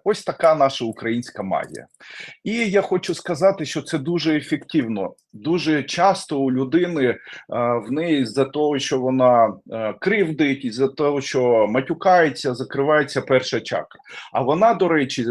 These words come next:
пов'язана з тим, щоб у людини було, е, щастя, і це щастя було в дітях. І тому не нагрівається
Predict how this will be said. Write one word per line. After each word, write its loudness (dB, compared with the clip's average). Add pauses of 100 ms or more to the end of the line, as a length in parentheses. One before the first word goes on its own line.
пов'язана 0
з -10
тим, 0
щоб -4
у -2
людини 2
було, 2 (340)
е, 0
щастя, 2
і 2 (260)
це -4
щастя -2
було 0
в -6
дітях. -10 (560)
І 2 (100)
тому 4 (220)
не 0
нагрівається 2